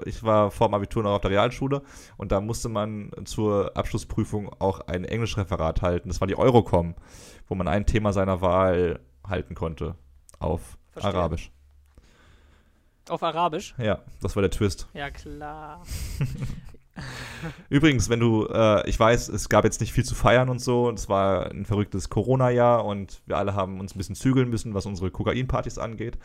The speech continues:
Speaker 1: Aber
Speaker 2: Mhm.
Speaker 1: am achtzehnten Januar sollten wir auf alles scheißen und wirklich mal durchdrehen, weil am achtzehnten Januar zweitausendeinundzwanzig wird Winnie Pooh hundert Jahre alt.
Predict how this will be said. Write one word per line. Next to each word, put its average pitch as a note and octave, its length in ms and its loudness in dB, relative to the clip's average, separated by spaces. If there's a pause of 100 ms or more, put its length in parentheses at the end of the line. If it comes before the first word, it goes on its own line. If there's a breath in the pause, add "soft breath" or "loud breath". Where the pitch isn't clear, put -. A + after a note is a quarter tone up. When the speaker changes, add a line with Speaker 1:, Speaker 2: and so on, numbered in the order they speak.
(260 loud breath)
Speaker 1:
Aber A#2+ 500 2 (120)
Speaker 2:
Mhm. D3+ 220 -8
Speaker 1:
am A#2 100 0
achtzehnten C#3 400 0
Januar A#2+ 600 2
sollten G#2+ 280 -2
wir G2+ 60 -2
auf - 100 -4
alles F#2+ 200 0
scheißen A2+ 440 -2
und F2+ 380 -8
wirklich A2+ 300 -2
mal G2+ 100 4
durchdrehen, A2 680 2 (280 loud breath)
weil G#2+ 100 4
am F#2+ 100 2
achtzehnten C3 340 0
Januar G#2+ 500 2
zweitausendeinundzwanzig G2+ 1080 -4
wird C3 320 4
Winnie C3+ 320 4
Pooh B2 540 2 (280)
hundert B2+ 260 2
Jahre B2+ 240 4
alt. G#2+ 220 -6